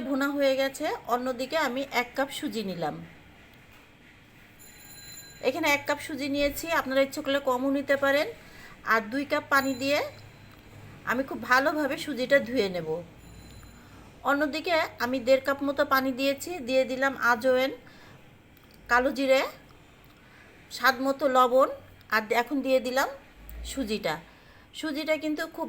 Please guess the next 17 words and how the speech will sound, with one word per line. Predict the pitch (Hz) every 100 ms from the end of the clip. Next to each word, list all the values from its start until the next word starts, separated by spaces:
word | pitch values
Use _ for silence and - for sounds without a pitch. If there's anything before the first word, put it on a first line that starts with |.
| 226
ভালোভাবে | 247 269 320 294 269 277
কিন্তু | 277 302 440 -
আপনারা | - 247 254
ভুনে | 247 254 247
নেবেন | 247 262 285
এই | 277 254
পানির | 240 247 240
ভিতরে। | - 269 269 539 - - - - - - - - - - - - - - - _ _ _ - - - - - - - 180
আমার | 247 247
আরেকটু | 269 277 320
লবণের | 277 277 277 269
দরকার | 262 269 269
ছিল, | 294 269 370
সেটাও | 294 240 254
আমি | 262 233
দিয়ে | 262 226
দিলাম। | 240 262